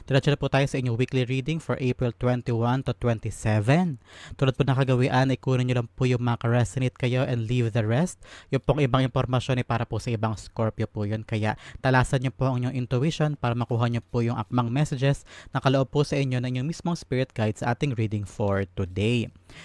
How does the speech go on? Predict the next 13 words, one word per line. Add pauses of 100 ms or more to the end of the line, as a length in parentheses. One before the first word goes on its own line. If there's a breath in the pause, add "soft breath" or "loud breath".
(140 loud breath)
Thank
you
po
again
for
the
likes,
for
the
shares,
for
the
subscriptions.